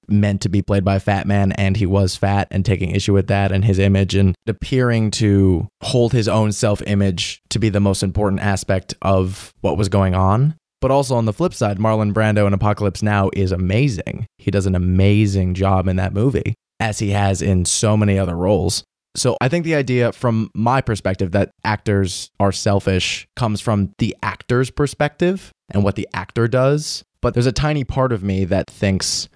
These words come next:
if I don't see that on stage or on screen, does it really matter?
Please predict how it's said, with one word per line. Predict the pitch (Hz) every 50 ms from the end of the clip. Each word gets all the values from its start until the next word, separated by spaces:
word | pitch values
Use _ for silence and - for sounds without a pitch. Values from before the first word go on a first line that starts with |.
| _
if | - 123 - -
I | - 135
don't | 143 147 135 120 -
see | - - - - 123 117 131 139
that | 139 156 160 175 180 -
on | - 107 101 98
stage | 98 - - 113 113 123 139 156 160 156 - -
or | - 101 92
on | 92 101 98 95
screen, | - - - 110 104 104 110 120 135 147 156 151 - _ _ _
does | 127 120 117 104
it | 117 110 - -
really | 101 110 107 101 98 95
matter? | 92 92 92 85 78 67 50 50 - - - -